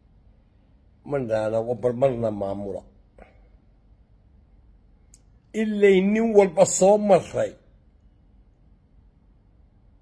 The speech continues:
Oo waxba ma hayne. Weli qodobkaana intaas ayaan ku dhaafayaa alxaqiiqa.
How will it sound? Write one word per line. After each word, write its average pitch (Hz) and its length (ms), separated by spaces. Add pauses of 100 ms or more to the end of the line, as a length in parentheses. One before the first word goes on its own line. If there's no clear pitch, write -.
(380)
Oo 156 100
waxba 147 200
ma 147 140
hayne. 113 400 (1400)
Weli 131 200 (160)
qodobkaana - 720 (120)
intaas - 480 (920)
ayaan 85 320
ku - 160 (160)
dhaafayaa 71 760 (100)
alxaqiiqa. - 840